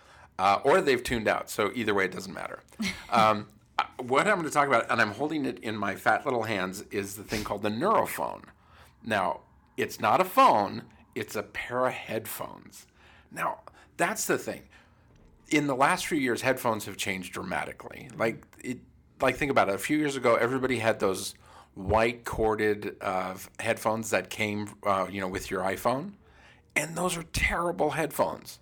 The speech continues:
Speaker 1: Like, as,
Speaker 2: Mm-hmm.
Speaker 1: as somewhat of an audiophile, I'm very, I'm very picky about music and audio and speakers and stuff like that, even in my home.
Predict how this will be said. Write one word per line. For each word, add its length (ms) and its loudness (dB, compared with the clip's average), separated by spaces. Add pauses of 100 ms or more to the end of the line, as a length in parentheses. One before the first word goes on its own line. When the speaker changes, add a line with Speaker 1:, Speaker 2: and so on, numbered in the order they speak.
Speaker 1:
Like, 220 -6
as, 200 -4
Speaker 2:
Mm-hmm. 120 -12
Speaker 1:
as 100 -4
somewhat 380 0
of 120 -2
an 60 -4
audiophile, 840 0 (240)
I'm 140 -4
very, 420 0 (160)
I'm 160 -4
very 300 0
picky 420 -4
about 360 -4 (420)
music 600 -2 (400)
and 360 -6
audio 480 2
and 100 -10
speakers 400 -4
and 80 -12
stuff 240 -8
like 120 -8
that, 180 -4
even 180 -2
in 60 -2
my 120 2
home. 320 0